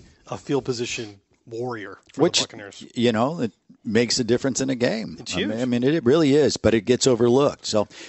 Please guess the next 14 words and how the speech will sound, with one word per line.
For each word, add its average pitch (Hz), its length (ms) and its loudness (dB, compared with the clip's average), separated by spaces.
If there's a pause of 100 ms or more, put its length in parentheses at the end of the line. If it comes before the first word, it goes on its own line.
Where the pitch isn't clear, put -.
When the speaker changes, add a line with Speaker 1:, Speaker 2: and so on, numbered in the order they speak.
(100)
Speaker 2:
wow, 135 320 4
look 127 180 -2
at 143 80 2
us 247 140 4
Speaker 1:
I'm 220 60 2
hoping - 140 6
Speaker 2:
talking 98 160 -2
special 92 360 -2
teams. 139 180 -6
Speaker 1:
Well, 180 140 4
I'm 240 100 2
hoping 240 340 0
he 175 440 -2
can, 165 200 -6